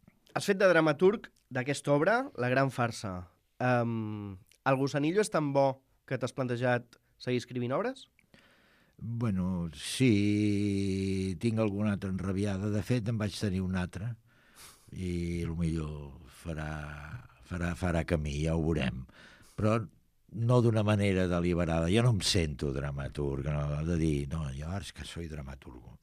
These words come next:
Speaker 2: No, això, això ha estat una aventura més dintre d'una vida en la que, per sort, jo he tingut moltes aventures.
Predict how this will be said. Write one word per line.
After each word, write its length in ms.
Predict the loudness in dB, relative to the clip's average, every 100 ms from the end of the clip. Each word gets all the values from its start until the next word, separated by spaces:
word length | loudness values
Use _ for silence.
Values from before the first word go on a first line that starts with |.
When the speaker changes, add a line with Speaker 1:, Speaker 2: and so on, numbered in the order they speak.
| -10
Speaker 2:
No, 120 | -8 -10 -12 -20 -20 -18
això, 180 | -10 -8
això 240 | -8 -12
ha 60 | -6
estat 240 | -4 0 0
una 160 | 2
aventura 480 | 2 2 4 4 6
més 240 | 4 2 0
dintre 280 | -2 -2 -2
d'una 200 | 0 2
vida 260 | 2 2 0
en 80 |
la 100 | -2 -6
que, 120 | -10
per 200 | -10 -10
sort, 240 | -4 0
jo 80 | 0
he 60 | -2
tingut 200 | -4 -2
moltes 320 | -4 -6 -8
aventures. 640 | -10 -10 -10 -10 -10 -14